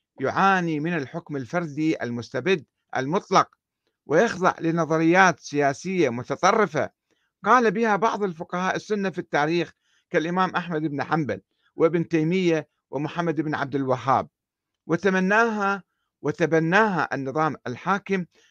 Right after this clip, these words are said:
دون مناقشة أو رضا من الشعب، بل بقوة السيف والغلبة والأمر الواقع. وبالرغم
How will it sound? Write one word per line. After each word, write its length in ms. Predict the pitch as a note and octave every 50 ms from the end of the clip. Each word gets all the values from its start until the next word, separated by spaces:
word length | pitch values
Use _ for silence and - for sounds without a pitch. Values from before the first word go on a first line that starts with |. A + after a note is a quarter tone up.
| _ _
دون 380 | - C#3+ G#3 B3 C4 B3 A3 F#3+
مناقشة 540 | F3 F3 F3+ F3+ - - B2+ B2+ - B2+
أو 300 | G2 - - B2+ C3+ D3
رضا 240 | F3 G3 F3+ F#3 D#3+
من 180 | D3 D3+ D#3 D3
الشعب، 440 | C3+ - - D#3 C#3 - G#2+ E2+ - _ _ _ _ _ _ _ _ _ _
بل 340 | - E3 F#3+ A3 A3+ G#3+ E3+ _ _ _ _ _ _
بقوة 440 | C#3 C#3+ - - F3+ G3 F3+ D#3+ - -
السيف 640 | C#3 - - F3+ F3+ F#3 F#3+ F#3+ F#3 - - _ _ _ _ _ _ _
والغلبة 800 | - C3 C3+ C3+ C3 D3+ F#3 G3+ G3+ F3 C#3+ D#3 D#3 D#3+ D#3 - _ -
والأمر 400 | - C3+ B2+ - D#3 E3+ D#3+ D#3
الواقع. 480 | D3 D3 D3 C#3 A#2+ G#2+ - G2 D#2+ - _ _ _ _ _ _ _ _ _ _ _ _ _ _ _ _ _ _ _ _ _ _ _ _ _ _ _ _ _ _ _ _ _ _ _ _ _ _ _ _ _ _ _ _ _ _ _ _ _ _ _ _ _ _ _ _ _ _ _ -
وبالرغم 800 | B2+ C3+ C3+ E3 E3 F#3 G3 F#3 F#3+ F#3 F#3 F#3 F#3 - -